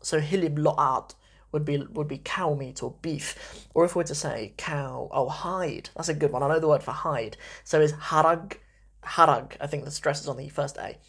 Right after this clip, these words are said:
Harag lo'at would be, like, cow hide or hide of a cow.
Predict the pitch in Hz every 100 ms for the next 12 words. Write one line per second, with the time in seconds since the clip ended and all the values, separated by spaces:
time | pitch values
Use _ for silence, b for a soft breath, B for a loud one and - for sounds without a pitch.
0 | B B - 180 165 165 175 - 156 147
1 | - 135 104 - - _ - 147 139 -
2 | - 170 156 151 147 110 92 92 - -
3 | 143 143 117 98 - 147 - -